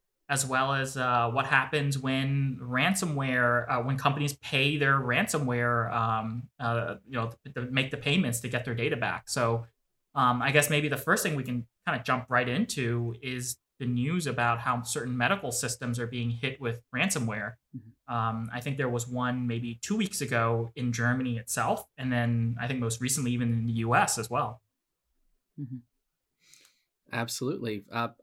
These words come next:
Speaker 3: I honestly, I'm gonna say the only smart thing I can say about ransomware, and then let way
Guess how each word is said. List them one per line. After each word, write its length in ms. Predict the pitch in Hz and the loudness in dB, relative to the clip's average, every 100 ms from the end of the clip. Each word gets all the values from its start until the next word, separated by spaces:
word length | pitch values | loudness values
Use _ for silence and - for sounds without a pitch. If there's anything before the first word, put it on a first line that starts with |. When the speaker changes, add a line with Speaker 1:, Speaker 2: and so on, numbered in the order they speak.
| - | 2
Speaker 3:
I 180 | 135 202 | 4 4
honestly, 560 | 180 160 - 147 131 | 2 0 2 2 2
I'm 120 | 139 | 0
gonna 140 | 180 151 | 2 2
say 200 | - 143 | 2 2
the 140 | 123 | 2
only 320 | 120 147 160 156 | 2 0 2 0
smart 320 | - 135 120 | 0 -2 -2
thing 180 | 147 127 | -2 -2
I 80 | 110 | -4
can 160 | - 101 | -6 -4
say 360 | - 117 107 | -2 0 -2
about 360 | 101 104 104 92 | -4 -4 -4 -4
ransomware, 680 | 101 110 - 120 127 143 147 _ _ - | -4 -2 0 0 -2 -4 -6 _ _ -8
and 160 | 104 | -4
then 160 | 104 104 | -2 -2
let 240 | 107 104 120 117 | -4 -4 -8 -6
way 480 | 113 113 113 113 | 0 2 0 -4